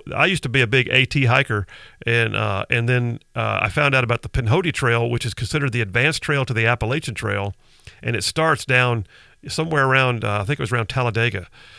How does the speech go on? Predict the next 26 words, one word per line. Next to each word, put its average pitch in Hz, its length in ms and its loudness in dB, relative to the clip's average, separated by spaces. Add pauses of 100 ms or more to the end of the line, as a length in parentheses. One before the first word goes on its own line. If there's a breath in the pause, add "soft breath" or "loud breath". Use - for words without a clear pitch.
(280 loud breath)
That - 180 2
was - 100 2
some 170 140 2
of 139 60 4
the 113 80 4
roughest 117 420 2
terrain 139 340 2
I 143 180 4
have 143 120 2
ever 117 220 2
hiked 151 320 2
on 104 160 2
going 120 240 2
through 120 140 2
Cheaha. 120 520 2
I - 20 0
mean, 120 160 0
there 160 120 2
were 170 40 0
places 147 380 0
where 123 140 0
I 139 100 4
was 127 140 2
on 139 160 2
the 131 40 0
trail 156 460 0